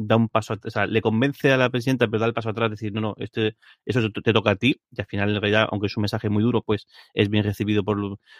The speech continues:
por, por la gente. Y bueno, y también tenemos la otra, otra presi-, otra presidenta,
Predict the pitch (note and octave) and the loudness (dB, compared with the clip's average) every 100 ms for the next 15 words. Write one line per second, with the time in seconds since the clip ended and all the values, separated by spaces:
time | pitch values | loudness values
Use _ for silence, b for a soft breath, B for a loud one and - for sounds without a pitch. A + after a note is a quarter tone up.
0 | b - G2+ G#2+ G#2 - B2+ D#3+ F3 B | b -2 -2 0 -2 -2 -2 -2 -4 B
1 | B B - A2+ G#2+ D3+ A2+ G2+ G#2+ C#3+ | B B 0 4 6 4 4 0 2 2
2 | B2 G#2+ G2+ - G#2 G2 - G2+ G2+ G#2+ | 4 4 4 2 2 2 2 0 2 0
3 | G2 A2 G#2 G2 G2+ - E3+ F#3+ A2+ | -2 -2 0 0 -2 0 0 -2 -6